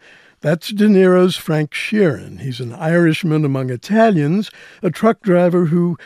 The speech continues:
rises through the ranks of the Philadelphia mob to become a loyal enforcer and hitman,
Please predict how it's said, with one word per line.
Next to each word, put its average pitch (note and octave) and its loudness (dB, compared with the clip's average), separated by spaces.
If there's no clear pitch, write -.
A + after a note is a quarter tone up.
rises D#3+ -4
through F#3+ -2
the E3+ -2
ranks C#3+ -6
of E3+ -4
the D3 -4
Philadelphia D3 -2
mob D#3 -2
to D3+ -4
become C3+ -6
a B2 -6
loyal C#3 -4
enforcer F#3 -4
and G2 -10
hitman, D#3+ -2